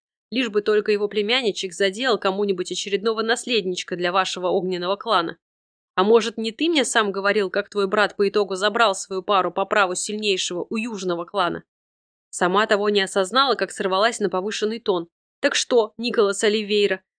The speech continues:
давай, расскажи мне еще раз о том, как нуждаться в других,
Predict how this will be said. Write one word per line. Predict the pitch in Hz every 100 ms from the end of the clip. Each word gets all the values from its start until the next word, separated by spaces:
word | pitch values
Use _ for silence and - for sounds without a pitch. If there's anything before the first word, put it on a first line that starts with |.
| -
давай, | 240 254 214 202 -
расскажи | - 208 - 240 240 226
мне | 208
еще | 247 - 214
раз | 208 196
о | 214
том, | 208 190
как | 196 196
нуждаться | 214 196 196 185 180
в |
других, | 202 208 214 277